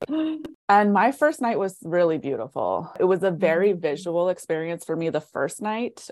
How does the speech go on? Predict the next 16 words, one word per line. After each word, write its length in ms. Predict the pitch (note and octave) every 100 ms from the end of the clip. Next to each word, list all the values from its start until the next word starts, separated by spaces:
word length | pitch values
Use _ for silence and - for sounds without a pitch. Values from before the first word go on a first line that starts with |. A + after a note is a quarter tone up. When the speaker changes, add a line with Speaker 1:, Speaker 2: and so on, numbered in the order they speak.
| -
Speaker 1:
And 140 | F#3
I, 140 | F#3
like, 340 | E3 - F3+ E3
felt 240 | A3+ A3+
kind 160 | C4 C4
of 80 | C#4+
like, 280 | A#3 F#3 -
"Oh, 120 | G3 G#3+
I'm 100 | F3+
gonna 180 | G#3+ G#3+
go 100 | A3
to 80 | G#3
sleep." 260 | A#3 F#3+
No, 160 | F3+ F3+
I'm 180 | E3+ E3
not. 200 | D3